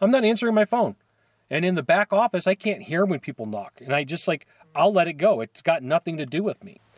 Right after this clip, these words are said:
On this list, learn to say no. And a lot of times salespeople are scared of rejection, so which means that they're scared to give rejection. And your ability to tell people no is gonna be one of the greatest strategies that you have.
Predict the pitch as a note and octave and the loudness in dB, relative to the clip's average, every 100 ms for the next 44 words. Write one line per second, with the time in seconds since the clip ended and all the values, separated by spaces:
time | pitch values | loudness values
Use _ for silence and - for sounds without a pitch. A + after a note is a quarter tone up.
0 | - G#3+ A3+ G#3+ B3 F3 - C3 D#3+ C4 | 2 2 2 2 2 0 -4 -4 0 2
1 | C#4+ - G#3+ G3 C#3+ B2+ F#2+ - _ _ | 0 2 2 2 2 0 0 -6 _ _
2 | _ _ _ _ - E3+ E3+ - E3+ F#3 | _ _ _ _ -4 -2 -2 -2 0 2
3 | C4+ - A#3+ A3+ F#3+ G3 G#3 - G#3 F#3+ | 2 0 -2 -2 0 2 2 0 -6 -4
4 | D#3 - - D#3+ D#3 C3+ B2 A#2+ C3+ - | -4 -4 -4 -4 -2 -2 -2 2 0 0
5 | F#3+ G3+ G3+ _ - D#3+ E3 F#3 F#3 F3+ | -6 -8 -10 _ -2 -2 -2 0 0 0
6 | E3+ D#3+ - E3+ E3+ C#3 G#2+ B2 G#2+ G2+ | -4 -6 -4 -2 -2 -4 -4 -4 -4 -10
7 | G2 F#2+ - G#2+ - _ _ _ _ _ | -10 -12 -12 -16 -20 _ _ _ _ _
8 | - D3 D3 D#3 C4 D4 E3+ F3+ G3 E3+ | -4 -4 0 2 4 4 4 2 2 2
9 | C3+ - F#3 - F#3+ D3 C3+ D3+ F3 C#3 | -2 0 0 0 -6 -4 0 0 0 -4
10 | C#3+ C3+ C3+ D#3 D3 A2 A2 C#3+ F3 - | -6 -6 -6 -4 -4 -6 -2 -2 -2 -4
11 | - D3+ D3 C3 B2+ B2 A#2+ A2 F#2 F2 | 0 2 0 -6 -10 -10 -8 -6 -8 -10